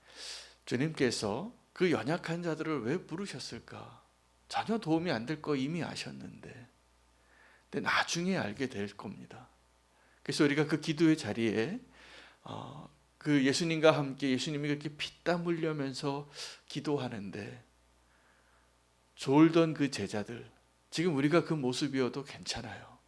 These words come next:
저는 사실 이 새벽 기도에 이전에 와서 많이 졸았습니다. 제가 설교 안 할 때는. 그래서 오늘 이렇게 나오셔서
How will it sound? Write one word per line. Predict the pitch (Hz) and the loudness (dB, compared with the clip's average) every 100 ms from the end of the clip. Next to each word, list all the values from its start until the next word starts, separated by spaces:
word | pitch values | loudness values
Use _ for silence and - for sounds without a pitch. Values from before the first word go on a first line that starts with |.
| _ _ _ _ _ _ _ _ - - - - | _ _ _ _ _ _ _ _ -20 -20 -16 2
저는 | 123 127 | 6 6
사실 | 123 113 120 117 120 | 6 4 4 2 0
이 | 123 | -2
새벽 | 147 147 143 | -2 -4 -4
기도에 | 143 117 110 127 131 - _ _ - _ _ - | -2 0 0 -2 -6 -16 _ _ -20 _ _ -8
이전에 | 117 123 123 | 2 4 4
와서 | 107 101 117 | 2 0 0
많이 | - - 139 | -2 -2 -2
졸았습니다. | 104 107 113 - - 65 - - _ _ _ _ _ _ _ - | -2 -4 -4 -6 -10 -14 -16 -18 _ _ _ _ _ _ _ -2
제가 | 123 113 | 0 0
설교 | - 156 151 107 | -2 -4 -4 -6
안 | 104 | -6
할 | 98 - | -8 -10
때는. | - - _ _ _ _ _ _ _ _ _ _ - - - _ - | -18 -20 _ _ _ _ _ _ _ _ _ _ -20 -20 -20 _ -8
그래서 | - 151 | 4 8
오늘 | 147 147 | 10 10
이렇게 | 143 143 147 139 - - | 6 6 8 8 6 4
나오셔서 | 113 131 131 113 123 123 | 6 6 4 2 2 2